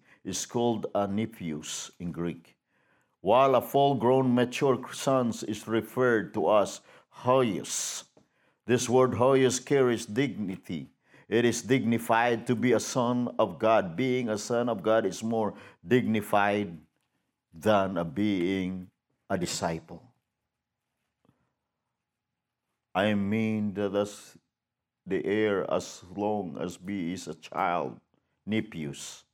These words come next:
in Greek, infant, is no different from a slave, through, though he is the owner of everything, but he is under guardians. Brother and sister,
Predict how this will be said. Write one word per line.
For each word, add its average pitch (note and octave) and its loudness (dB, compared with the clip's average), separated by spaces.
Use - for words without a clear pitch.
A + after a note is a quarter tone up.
in F2+ -8
Greek, E2+ -4
infant, F#2+ -4
is F#2 -8
no G#2 -2
different F#2 -2
from F2 -6
a E2 -6
slave, E2 -4
through, G#2 -2
though A#2+ 4
he A2 2
is G#2 -2
the F#2 -4
owner A#2 -2
of F#2 0
everything, G#2+ -2
but D#2+ -4
he G2 -4
is F#2 -8
under G#2+ 0
guardians. F2+ -4
Brother A#2 2
and A2 -8
sister, - -14